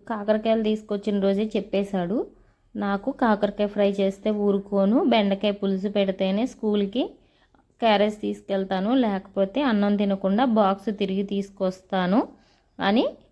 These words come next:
కాకరకాయలు తీసుకొచ్చిన నైటే చెప్పేశాడండి. నేను మర్చిపోయి కాకరకాయ ఫ్రై చేసేసానమాట. నేను రాత్రే చెప్పాను కదా, "నువ్వెందుకు ఇలా చేసావని" ఒకటే గోలండి.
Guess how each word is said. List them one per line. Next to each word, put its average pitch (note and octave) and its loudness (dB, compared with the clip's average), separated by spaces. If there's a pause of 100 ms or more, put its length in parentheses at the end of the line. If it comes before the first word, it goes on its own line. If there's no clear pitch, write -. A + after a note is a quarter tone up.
(180)
కాకరకాయలు A3+ 0
తీసుకొచ్చిన A3 -4
నైటే G3 0
చెప్పేశాడండి. G3 -2 (520)
నేను A#3 4
మర్చిపోయి A3+ 0
కాకరకాయ A3 0
ఫ్రై G#3+ 2
చేసేసానమాట. G#3+ -2 (920)
నేను A3 4
రాత్రే G3+ 2
చెప్పాను G3+ -2
కదా, G#3 -2 (380)
"నువ్వెందుకు G#3 0
ఇలా G#3+ 4
చేసావని" G3+ 0
ఒకటే F#3+ -2
గోలండి. G3+ 2